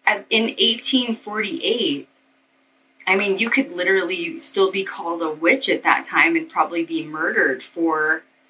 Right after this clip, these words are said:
you know, claiming to be an occultist and talk with the dead. Remember, women didn't have a voice at that time, and we're still fighting equality right now.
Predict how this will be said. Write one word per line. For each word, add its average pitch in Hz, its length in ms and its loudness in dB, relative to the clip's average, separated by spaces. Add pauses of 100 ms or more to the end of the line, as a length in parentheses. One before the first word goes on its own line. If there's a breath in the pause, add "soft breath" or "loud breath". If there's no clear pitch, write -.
(180)
you 190 140 0
know, 160 160 4
claiming 185 440 0
to 170 140 0
be 175 200 0
an 170 80 0
occultist 165 500 -4
and 156 100 -4
talk 160 260 0
with 165 140 -8
the - 60 -12
dead. 180 320 2
Remember, 165 360 2
women 185 380 0
didn't 165 300 2
have 165 220 -2
a 143 40 -12
voice 165 420 0
at 135 120 -4
that - 180 0
time, 156 320 0
and 160 160 -6
we're 170 100 -6
still 190 380 2
fighting 156 420 0
equality 147 580 -6
right 143 240 0
now. 151 440 2